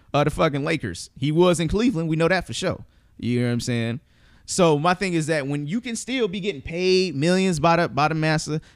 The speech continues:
and you can still have all these different benefits and whatnot, you just the house man. You the house nigga. You know what I'm saying?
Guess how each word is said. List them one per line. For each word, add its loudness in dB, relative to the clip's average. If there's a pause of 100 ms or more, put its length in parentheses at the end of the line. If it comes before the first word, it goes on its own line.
and 0
you 0
can -6
still -2
have 0
all 4
these 0
different -2
benefits -2
and -2
whatnot, 0 (200)
you -8
just -6 (200)
the -6
house -4
man. -8
You -4
the -4
house -2
nigga. -10 (640)
You -6
know -4
what -4
I'm -6
saying? -6